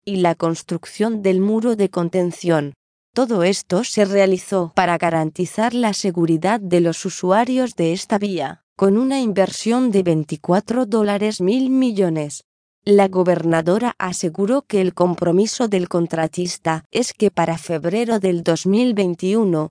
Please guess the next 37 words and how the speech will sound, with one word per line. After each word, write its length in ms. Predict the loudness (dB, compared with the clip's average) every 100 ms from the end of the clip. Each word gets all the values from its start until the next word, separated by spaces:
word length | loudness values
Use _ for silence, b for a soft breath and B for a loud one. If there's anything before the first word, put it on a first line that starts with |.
| -2
estaremos 800 | -2 0 0 0 0 -2 -4 -4
culminando 720 | 0 2 4 4 2 0 -2
cien 340 | -4 0 0
por 200 | 0 -6
ciento 500 | -2 -2 0 -2 -2
de 220 | 0 -2 0
la 260 | 4 4 4
vía 360 | 0 -2 -2 -2
Calia 380 | -2 0 -2 -4
Crucero 560 | -6 -6 -2 -2 -2 -4
de 140 | -2
Dapa. 460 | -4 -4 -8 -8 -12 _ _ _
"Sabemos 640 | -8 0 4 4 4 0 -4
que 340 | -2 -2 -2 4
los 340 | 6 6 2
que 200 | -2 2
viven 400 | 2 2 -2 -2
en 180 | 0 0
este 360 | 0 -4 -6 -2
sector 420 | -2 -2 -2 0
han 220 | 0 0
tenido 600 | -2 0 0 -2 -4 -4 _ _ -2
que 140 | 0
vivir 460 | 2 0 0 -2 0
muchos 520 | 0 0 -4 -8 -4
trancones, 880 | -2 -2 -2 0 0 0 -4 -10 -18 _
pero 280 | 2 2 2
todo 320 | 0 2 0
eso 420 | 0 -2 -6 -6 -8
se 220 | 0 0
va 220 | 2 0
a 40 |
recompensar 960 | -2 -4 -4 -4 -4 -6 -8 -6 -6 -4
con 240 | 0 2 2
una 220 | 0 -2
segunda 580 | -4 -4 -2 -2 -4 -2
calzada, 720 | -4 -4 -2 -2 -2 -6